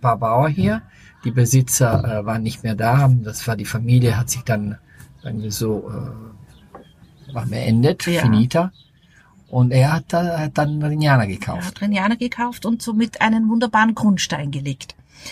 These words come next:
Speaker 2: Seit neunzehnhundertneunundneunzig hast du jetzt dann die Verantwortung übernommen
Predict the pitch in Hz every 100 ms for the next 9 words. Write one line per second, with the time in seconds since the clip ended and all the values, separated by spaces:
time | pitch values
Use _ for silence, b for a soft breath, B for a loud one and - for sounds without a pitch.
0 | B B B B - 214 214 220 240 240
1 | 190 165 202 381 214 131 139 262 294 190
2 | - 269 339 202 - 147 147 143 - -
3 | 139 - 151 170 175 175 170 170 160 156
4 | 180 277